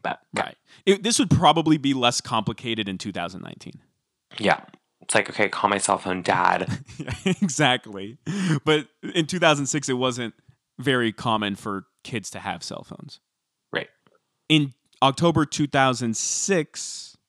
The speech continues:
Speaker 2: and actually this was two thousand two, so especially in two thousand two.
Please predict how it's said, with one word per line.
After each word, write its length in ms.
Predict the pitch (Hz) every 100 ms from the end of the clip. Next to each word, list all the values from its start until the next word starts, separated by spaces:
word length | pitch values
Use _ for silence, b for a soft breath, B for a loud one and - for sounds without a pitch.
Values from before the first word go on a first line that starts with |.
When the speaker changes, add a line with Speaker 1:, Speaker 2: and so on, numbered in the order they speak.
| _ _ _ _ -
Speaker 2:
and 80 | 143
actually 160 | 156
this 120 | 139
was 100 | 135
two 120 | - 139
thousand 300 | 110 90 73
two, 220 | 151 90
so 180 | - 107
especially 760 | 95 - 147 - 120 101 92 - b b b -
in 100 | 120
two 140 | 143
thousand 380 | 120 104 92 87
two. 340 | 131 82 -